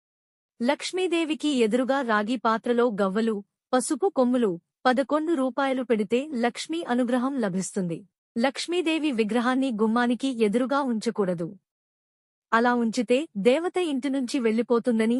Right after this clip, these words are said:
శాస్త్రం చెప్తుంది. గుమ్మానికి ఎదురుగా లాఫింగ్ బుద్ధ ఉంచితే పాజిటివ్ ఎనర్జీ వస్తుంది. పార్వతీ పరమేశ్వరుల ఫోటో ఈశాన్య దిశలో ఉంచితే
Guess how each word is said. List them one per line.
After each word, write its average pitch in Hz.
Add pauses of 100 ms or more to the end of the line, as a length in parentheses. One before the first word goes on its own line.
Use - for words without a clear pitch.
శాస్త్రం 254
చెప్తుంది. 185 (1000)
గుమ్మానికి 339
ఎదురుగా 254
లాఫింగ్ 254
బుద్ధ 214
ఉంచితే 214 (260)
పాజిటివ్ 285
ఎనర్జీ 233
వస్తుంది. 185 (1040)
పార్వతీ 349
పరమేశ్వరుల 277
ఫోటో 254 (220)
ఈశాన్య 339
దిశలో 269
ఉంచితే 240